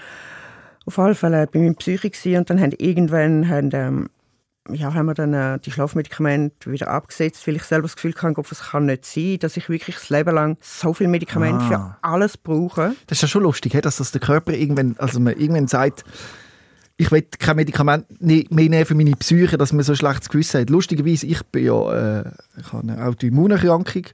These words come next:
Speaker 1: Mhm.
Speaker 2: und bin mir gewöhnt, Medikamente zu nehmen, damit ich besseren Stuhlgang habe, oder? Weil ich keinen Dickdarm mehr muss
Speaker 1: Ja.
Speaker 2: dort schauen und so.
Speaker 1: Ja.
Speaker 2: Und das hat nichts mit meiner Psyche zu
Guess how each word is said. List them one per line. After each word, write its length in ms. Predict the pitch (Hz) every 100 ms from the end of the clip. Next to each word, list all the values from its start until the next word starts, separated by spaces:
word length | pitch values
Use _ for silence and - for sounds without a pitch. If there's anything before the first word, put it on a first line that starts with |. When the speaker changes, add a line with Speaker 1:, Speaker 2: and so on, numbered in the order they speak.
| - 185
Speaker 1:
Mhm. 340 | 175 190 208
Speaker 2:
und 160 | 143 -
bin 140 | 147
mir 100 | 139
gewöhnt, 600 | - 139 147 170 - - _ _ _ -
Medikamente 640 | 143 151 160 143 139 151 139
zu 100 | -
nehmen, 440 | 147 139 143 151 -
damit 320 | 123 127 -
ich 120 | 127 - - - _ _ -
besseren 340 | 143 - 135
Stuhlgang 500 | - 170 165 160 151
habe, 240 | 151 151 135
oder? 120 | 147
Weil 80 | 135
ich 140 | -
keinen 180 | - 135
Dickdarm 400 | 151 - 147 147
mehr 160 | 147 143
muss 180 | 131
Speaker 1:
Ja. 80 | 147
Speaker 2:
dort 60 | 139
schauen 300 | 147 151 156
und 120 | 143
so. 160 | 156 143
Speaker 1:
Ja. 60 | 180 - - - -
Speaker 2:
Und 120 | 151 151
das 80 |
hat 140 | 151 147
nichts 180 | 165 180
mit 80 |
meiner 240 | 165 156 143
Psyche 320 | - 185 233
zu 140 | -